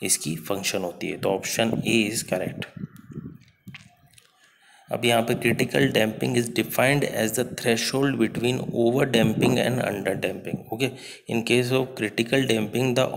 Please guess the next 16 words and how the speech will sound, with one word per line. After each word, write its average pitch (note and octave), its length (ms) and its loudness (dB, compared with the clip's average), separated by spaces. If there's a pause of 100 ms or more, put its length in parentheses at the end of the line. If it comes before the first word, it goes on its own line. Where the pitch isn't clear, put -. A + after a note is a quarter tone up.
oscillator B2 640 2
return A#2+ 540 0
to A#2 100 0
the A#2 180 2
equilibrium A2 680 0 (480)
position A#2 520 2 (220)
as C#3 160 2
quickly A2+ 480 2
as G#2+ 120 0
possible G2+ 500 -4
without G#2+ 360 4
osci-, - 580 0 (140)
oscillating A#2+ 720 0
and A#2 280 -2
pass G#2 280 2
it B2 180 -4